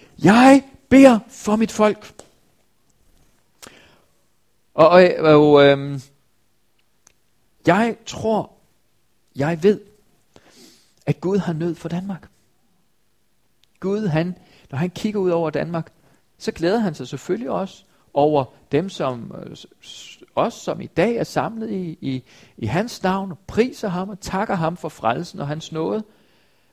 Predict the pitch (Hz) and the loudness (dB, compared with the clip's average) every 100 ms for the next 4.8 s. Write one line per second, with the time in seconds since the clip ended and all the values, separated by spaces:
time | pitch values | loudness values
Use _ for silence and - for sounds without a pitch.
0 | _ 160 185 196 202 - 233 180 190 220 | _ -2 0 -2 -4 -4 0 2 2 0
1 | 196 196 - 185 180 175 _ _ _ _ | -6 -6 -6 -6 -6 -8 _ _ _ _
2 | - 190 190 202 - 202 202 196 - _ | 0 2 2 0 -4 -2 -2 -2 -8 _
3 | _ _ _ 165 156 139 - _ _ 185 | _ _ _ 4 4 2 -8 _ _ 2
4 | 190 208 208 185 160 160 214 | 4 2 2 2 4 2 0